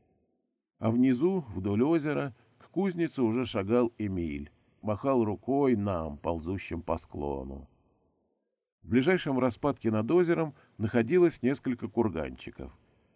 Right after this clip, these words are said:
Специально ходить на них не стоило. Я стал обмерять их после перекуса на основных объектах, под вечер. Поработаю и в деревню, еще далеко засветло. Все записать, занести в тетрадку,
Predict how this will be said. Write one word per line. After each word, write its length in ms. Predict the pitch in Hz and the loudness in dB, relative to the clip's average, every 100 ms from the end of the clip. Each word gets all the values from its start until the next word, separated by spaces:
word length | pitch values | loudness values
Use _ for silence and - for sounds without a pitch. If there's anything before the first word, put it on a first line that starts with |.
| _ | _
Специально 520 | _ 113 139 165 156 | _ -4 2 2 2
ходить 460 | 135 131 123 180 - | 0 0 0 -2 -4
на 120 | 139 | -4
них 200 | 143 127 | -4 -4
не 120 | 143 | -6
стоило. 640 | 131 - 113 76 71 64 - _ _ _ | -6 -2 0 0 -4 -6 -10 _ _ _
Я 220 | - 131 160 | -2 0 0
стал 280 | - 151 | 0 2
обмерять 440 | 139 120 131 156 127 | 2 2 2 0 -2
их 140 | 117 | -4
после 340 | - 127 - 104 | -2 -2 -2 0
перекуса 580 | 120 101 - 143 123 | 0 -2 -2 -2 0
на 120 | 110 107 | 0 -2
основных 480 | 98 101 117 113 | 0 0 0 0
объектах, 680 | 110 101 95 73 60 - 62 - | -2 -2 -2 -4 -6 -14 -14 -4
под 180 | 104 | -2
вечер. 500 | 98 76 69 - - _ _ _ _ _ _ - | 0 -2 -4 -12 -16 _ _ _ _ _ _ 0
Поработаю 680 | 131 156 202 185 160 151 | 2 4 2 4 0 0
и 160 | - 147 | 0 0
в 80 | 143 | 6
деревню, 720 | 123 101 95 87 78 76 73 - | 6 6 4 0 -2 -6 -10 -10
еще 320 | 101 98 139 | -8 -2 2
далеко 380 | 120 120 110 117 | 4 4 2 0
засветло. 760 | 87 80 71 76 71 64 64 - _ _ _ | 0 -2 -4 -10 -8 -8 -10 -12 _ _ _
Все 220 | 127 151 | -2 0
записать, 680 | 110 104 95 - 139 143 127 | 0 -2 -6 -4 0 0 -2
занести 480 | 95 104 107 - 143 | -2 -2 -4 -2 -4
в 100 | - | -4
тетрадку, 720 | 98 90 117 131 - 117 | -6 -2 0 0 -2 -4